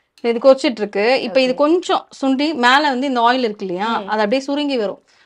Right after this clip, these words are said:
Speaker 1: வரும்போது நம்ம இறக்கிடலாம்.
Speaker 2: இதுக்கு மேல ஒரு நம்ம இந்த ஒரு ஃப்ளேவர் ஏதோ பவுடர் போடுறோம்னு சொன்னோம்ல,
Speaker 1: ஆமா,
Speaker 2: அது
Speaker 1: அது
Speaker 2: வந்து
Speaker 1: வந்து இப்ப
Speaker 2: தனியா
Speaker 1: நம்ம
Speaker 2: பண்ணணும்.
Speaker 1: வந்து பண்ணிக்கலாம்.
Speaker 2: ஓகே,
Speaker 1: அது
Speaker 2: ஓகே.
Speaker 1: வந்து
Speaker 2: அது சைடுல நம்ம
Speaker 1: ஆ,
Speaker 2: பண்ணிடலாம்.
Speaker 1: பண்ணிடலாம்.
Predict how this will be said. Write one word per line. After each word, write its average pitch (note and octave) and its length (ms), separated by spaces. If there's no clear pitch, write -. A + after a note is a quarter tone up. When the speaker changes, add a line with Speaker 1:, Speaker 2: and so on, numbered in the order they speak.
Speaker 1:
வரும்போது C#4 440
நம்ம B3+ 200
இறக்கிடலாம். F3+ 520
Speaker 2:
இதுக்கு D#4+ 260
மேல E4+ 300
ஒரு C#4 200
நம்ம A3 500
இந்த G#3+ 320
ஒரு G#3 280
ஃப்ளேவர் A#3 320
ஏதோ G3 380
பவுடர் B3+ 380
போடுறோம்னு F#3 520
சொன்னோம்ல, F3 260
Speaker 1:
ஆமா, A3+ 200
Speaker 2:
அது - 20
Speaker 1:
அது A3 140
Speaker 2:
வந்து C#4 220
Speaker 1:
வந்து C#4 220
இப்ப C#4+ 120
Speaker 2:
தனியா - 0
Speaker 1:
நம்ம A3 240
Speaker 2:
பண்ணணும். F#3+ 40
Speaker 1:
வந்து G#3 300
பண்ணிக்கலாம். G3+ 460
Speaker 2:
ஓகே, - 280
Speaker 1:
அது F#3 180
Speaker 2:
ஓகே. F3+ 40
Speaker 1:
வந்து F3+ 160
Speaker 2:
அது D4+ 220
சைடுல D4 200
நம்ம G#3 360
Speaker 1:
ஆ, A#3 100
Speaker 2:
பண்ணிடலாம். F3 40
Speaker 1:
பண்ணிடலாம். G3 580